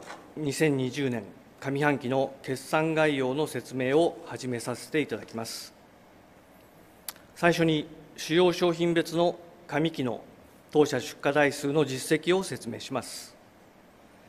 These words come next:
この表は、対前年の比率で表しております。出荷台数は、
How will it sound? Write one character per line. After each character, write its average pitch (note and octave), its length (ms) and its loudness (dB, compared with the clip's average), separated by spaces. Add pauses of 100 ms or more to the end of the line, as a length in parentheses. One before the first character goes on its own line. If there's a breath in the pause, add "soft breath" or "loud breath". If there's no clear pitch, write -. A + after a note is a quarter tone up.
(140)
こ E3 100 0
の E3+ 60 6
表 E3 160 2
は、 D#3 420 6 (480)
対 E3+ 260 4
前 D3 140 6
年 D3 300 2
の D3 80 0
比 C#3+ 160 -6
率 D#3 200 -6
で F#3 220 2
表 A#2+ 280 0
し - 80 -10
て F3 120 4
お B2 80 4
り A2 80 -2
ま G2 100 -12
す。 - 300 -16 (1160)
出 - 260 -6
荷 F3+ 80 8
台 E3+ 160 8
数 - 140 -4
は、 A#2+ 280 2